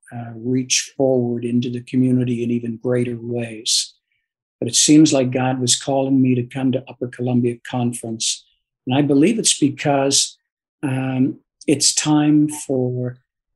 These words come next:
uh, me to maybe have an opportunity to demonstrate that, uh, this vision for reaching lost men and women and boys and girls for the kingdom through Christ's method alone, Ministry of Healing, page one forty-three,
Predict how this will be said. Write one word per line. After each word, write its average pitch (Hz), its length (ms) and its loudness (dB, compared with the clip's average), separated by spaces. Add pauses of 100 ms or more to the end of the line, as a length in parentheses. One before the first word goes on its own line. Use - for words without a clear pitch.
(120)
uh, 123 440 -6
me 131 580 4
to 131 100 -2
maybe 127 300 2
have 135 200 -4
an 127 120 -2
opportunity 135 840 2
to 120 100 -2
demonstrate 135 1000 0
that, 123 340 -4 (160)
uh, 120 260 -4 (460)
this 143 540 2
vision 139 680 4
for 123 520 -2
reaching 131 800 0 (300)
lost 135 340 -2
men 135 200 2
and 131 140 2
women 131 220 -2
and 123 140 0
boys 123 260 -2
and 123 140 -4
girls 127 300 -4
for - 120 -6
the 120 140 -6
kingdom 127 520 2
through 123 280 -2
Christ's 135 580 -2
method 127 420 0
alone, 123 540 2
Ministry 127 380 0
of 123 60 -4
Healing, 123 340 0
page 123 360 -4
one 127 240 -2
forty-three, 123 800 -6